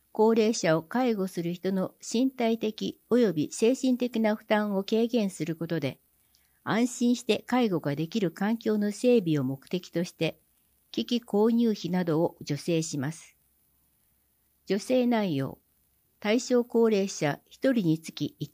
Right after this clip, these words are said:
回、上限二万円。対象、次の一、二に該当する人を介護する家族または親族。一、市内に住所を有する人。二、次のあ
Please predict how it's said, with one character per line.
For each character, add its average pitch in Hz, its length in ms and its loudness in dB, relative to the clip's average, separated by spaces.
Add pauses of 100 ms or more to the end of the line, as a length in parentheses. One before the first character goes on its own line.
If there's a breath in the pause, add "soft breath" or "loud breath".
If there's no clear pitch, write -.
(120)
回、 175 260 -2 (340)
上 190 300 2
限 185 300 -2 (120)
二 175 140 0
万 180 300 0
円。 151 220 -2 (720)
対 202 220 0
象、 185 380 0 (580)
次 262 280 0
の 196 240 2 (120)
一、 214 340 0
二 226 160 2
に 160 140 2
該 196 240 0
当 220 180 2
す 220 160 -4
る 220 120 0
人 175 280 0
を - 140 -4 (320)
介 240 260 2
護 175 140 0
す 170 160 -4
る 156 160 -2
家 226 200 -2
族 175 360 -2
ま 190 160 -2
た 165 120 -4
は 143 120 -4
親 175 260 -2
族。 131 420 -10 (960)
一、 - 460 -6 (160)
市 - 140 -2
内 247 240 4
に 147 280 0
住 226 200 -2
所 170 220 -2
を 143 40 0
有 160 220 -2
す 196 180 -4
る 143 100 -4
人。 - 360 -8 (840)
二、 180 240 -2 (580)
次 233 340 -2
の 190 320 0
あ 214 220 0